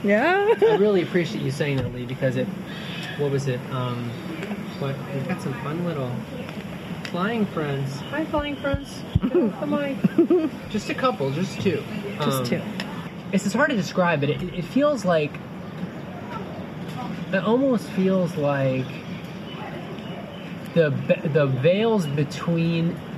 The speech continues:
Speaker 2: egos are thinning. That's what it feels like to me. Like, there's almost this more, like, fuzzy telepathy that ha-, happens where people pick up stuff from each other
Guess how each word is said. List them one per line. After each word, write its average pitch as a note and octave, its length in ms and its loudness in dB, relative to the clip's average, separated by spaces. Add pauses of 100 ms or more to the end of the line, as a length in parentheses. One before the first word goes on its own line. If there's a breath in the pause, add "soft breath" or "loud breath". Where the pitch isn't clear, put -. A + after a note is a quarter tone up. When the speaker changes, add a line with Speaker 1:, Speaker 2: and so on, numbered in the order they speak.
Speaker 2:
egos D3 880 0 (540)
are C3+ 180 0
thinning. - 400 -4 (880)
That's E3 200 0
what D3+ 100 -2
it C3+ 100 -2
feels B2+ 240 -6
like C3 220 -6
to - 60 -8
me. - 140 -6 (680)
Like, C#3 160 0
there's C#3 200 0
almost D#3+ 560 2
this C3+ 220 -4
more, D3 340 2
like, B2+ 300 2 (500)
fuzzy D3 360 2
telepathy C3 680 -4
that B2+ 180 -4
ha-, - 200 -6
happens B2 520 -6
where C#3+ 120 -4
people C3 340 -4
pick - 180 -6
up - 160 -4
stuff C3+ 260 -4
from C3+ 140 -4
each - 140 -10
other C2 240 -2